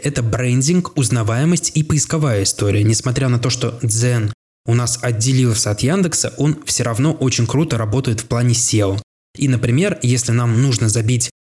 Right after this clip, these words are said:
интернет статьями про наш бренд с точки зрения отзывов, распаковки продукта и так далее, мы делаем это через Дзен, потому что ни одна другая площадка не дает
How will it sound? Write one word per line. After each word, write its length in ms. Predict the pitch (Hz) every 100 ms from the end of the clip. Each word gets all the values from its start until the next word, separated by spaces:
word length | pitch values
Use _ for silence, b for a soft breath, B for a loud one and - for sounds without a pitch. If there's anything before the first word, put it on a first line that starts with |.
| -
интернет 640 | 143 131 120 123 123 120 -
статьями 580 | - 110 - 120 110 104
про 380 | - 120 107 101
наш 320 | 120 110 -
бренд 360 | 120 120 117 107
с 60 |
точки 280 | - 117 117
зрения 380 | 107 117 110 107
отзывов, 720 | - 170 156 147 135 120 - 147
распаковки 640 | 117 113 120 110 123 -
продукта 460 | 107 113 127 - 120
и 160 | -
так 200 | - 110 104
далее, 400 | 110 170 202 135 _ _ -
мы 240 | 131 170 -
делаем 400 | 110 147 123 117
это 180 | 123
через 320 | 110 127 127 117
Дзен, 320 | 110 104 95
потому 240 | - 120
что 160 | 120 117
ни 160 | 131
одна 280 | 135 127 120
другая 320 | 107 113 110
площадка 500 | 104 101 - 185 -
не 100 | 117
дает 280 | 107 110 147